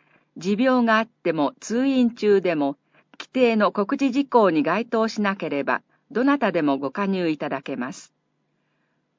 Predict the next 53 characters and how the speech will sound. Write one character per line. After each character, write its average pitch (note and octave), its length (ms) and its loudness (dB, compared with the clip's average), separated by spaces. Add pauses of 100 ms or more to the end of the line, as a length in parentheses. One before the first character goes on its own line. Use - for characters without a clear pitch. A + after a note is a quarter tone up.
保 A3+ 140 -4
険 D4 340 4
料 E3 280 2
は D3 220 0
月 E3+ 320 -6
額 G3+ 260 0
二 E3 160 -2
千 A#3+ 300 -2
円 G3 220 -2
か F#3 120 -2
ら D#3 160 -4
で、 B2+ 200 -10 (560)
死 A3+ 240 -6
亡 C#4+ 220 4
保 C4+ 120 -2
険 A#3 320 0
金 G3 320 -2
は E3 200 2 (200)
六 G3 320 -2
十 C#4+ 140 0
歳 F3 360 -2
女 D3+ 140 -2
性 F#3 300 -2
の E3 140 -2
場 D3 280 -2
合、 C#3+ 240 -2 (420)
百 G3+ 320 -4
六 C#4 260 2
十 A#3+ 260 2
七 G#3 280 0
万 E3 360 -2
二 F3 120 -4
千 A#3 320 0
二 D#3+ 100 -4
百 A#3+ 300 -4
円 E3 220 0
支 C#3+ 140 -10
払 D3+ 280 -6
わ C#3 140 -4
れ C3 100 -6
ま B2+ 160 -6
す。 - 220 -20 (1160)
ま F#3 160 -4
た、 G3+ 260 0 (240)
介 D4+ 260 0
護 G3+ 140 0
の E3+ 120 2
準 G3+ 280 0
備 G3 140 -2
金 F3+ 260 -4
と E3 160 -2
し - 100 -14
て、 D3 240 -6